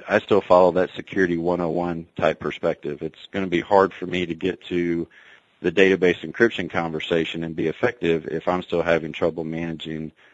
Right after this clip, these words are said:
full disk encryption on an endpoint. So it's, it's still focusing on those basic core elements and operationally getting sound before you can move on to other things.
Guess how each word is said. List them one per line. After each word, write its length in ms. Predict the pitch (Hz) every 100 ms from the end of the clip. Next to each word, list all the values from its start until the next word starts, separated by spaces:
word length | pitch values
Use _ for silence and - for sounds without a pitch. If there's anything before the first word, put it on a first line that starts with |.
| _
full 180 | - 104
disk 220 | 90 90
encryption 500 | 87 80 85 80 80
on 80 | 78
an 80 | 76
endpoint. 460 | 80 76 71 64 - _ _ _ _ _ -
So 280 | 87 85 82
it's, 180 | 85 - -
it's 140 | 82
still 260 | - 107 98
focusing 600 | 95 90 92 - 90 85
on 440 | 85 82 82 82 _
those 200 | 85 80
basic 480 | 73 92 - 82
core 300 | - - 87
elements 440 | 87 90 80 78 - - - _ _ _ _ _
and 540 | 85 87 85 82 78 - - - -
operationally 720 | 92 87 90 95 - 95 82
getting 280 | 85 85 82 -
sound 380 | 95 90 82 80
before 280 | 80 92
you 100 | 85
can 180 | 80 80
move 180 | 82 80
on 180 | 80 73
to 80 | 73
other 140 | 69
things. 280 | - 65